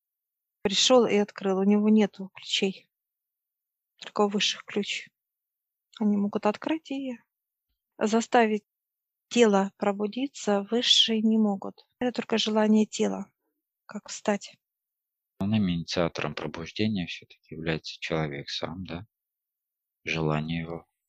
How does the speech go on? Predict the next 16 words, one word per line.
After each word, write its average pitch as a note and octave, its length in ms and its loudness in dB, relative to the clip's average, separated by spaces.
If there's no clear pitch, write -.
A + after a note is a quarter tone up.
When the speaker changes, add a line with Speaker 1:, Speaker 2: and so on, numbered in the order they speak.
Speaker 1:
Как B3+ 320 0
человек A3+ 920 0
будет, G#3+ 640 -2
с - 100 -12
каким A3+ 420 6
он G#3+ 180 4
желанием A3+ 640 4
хочет, - 400 -8
чтобы G#3+ 480 -2
его G3+ 600 -2
тело, G#3+ 420 4
одно G3 380 2
из B3 500 -2
или G3 160 0
все, A3+ 400 0
неважно, G3+ 640 2